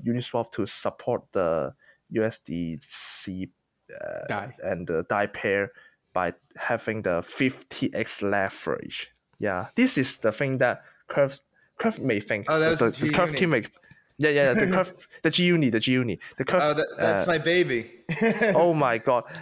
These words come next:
Speaker 3: I worked
Speaker 1: Dai
Speaker 3: at
Speaker 1: can
Speaker 3: G-,
Speaker 1: be,
Speaker 3: I was,
Speaker 1: Dai
Speaker 3: I
Speaker 1: can
Speaker 3: worked
Speaker 1: be
Speaker 3: at
Speaker 1: used to mean Dai, which, which is
Speaker 3: Mm-hmm.
Speaker 1: really crazy, I think. Uh,
Speaker 3: Yeah,
Speaker 1: but,
Speaker 3: no,
Speaker 1: uh, very few
Speaker 3: I
Speaker 1: people know.
Speaker 3: Yeah, I, um, I remember working on that. That was a lot of fun when that, when that happened.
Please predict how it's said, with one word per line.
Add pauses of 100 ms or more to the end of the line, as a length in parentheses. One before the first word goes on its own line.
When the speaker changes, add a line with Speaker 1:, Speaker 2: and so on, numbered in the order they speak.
Speaker 3:
I
worked
Speaker 1:
Dai
Speaker 3:
at
Speaker 1:
can
Speaker 3:
G-,
Speaker 1:
be, (360)
Speaker 3:
I
was,
Speaker 1:
Dai
Speaker 3:
I
Speaker 1:
can
Speaker 3:
worked
Speaker 1:
be
Speaker 3:
at
Speaker 1:
used
to
mean
Dai,
which,
which
is
Speaker 3:
Mm-hmm.
Speaker 1:
really
crazy,
I
think. (300)
Uh,
Speaker 3:
Yeah,
Speaker 1:
but,
Speaker 3:
no,
Speaker 1:
uh,
very
few
Speaker 3:
I
Speaker 1:
people
know. (960)
Speaker 3:
Yeah, (140)
I,
um, (120)
I
remember
working
on
that. (100)
That
was
a
lot
of
fun
when
that,
when
that
happened.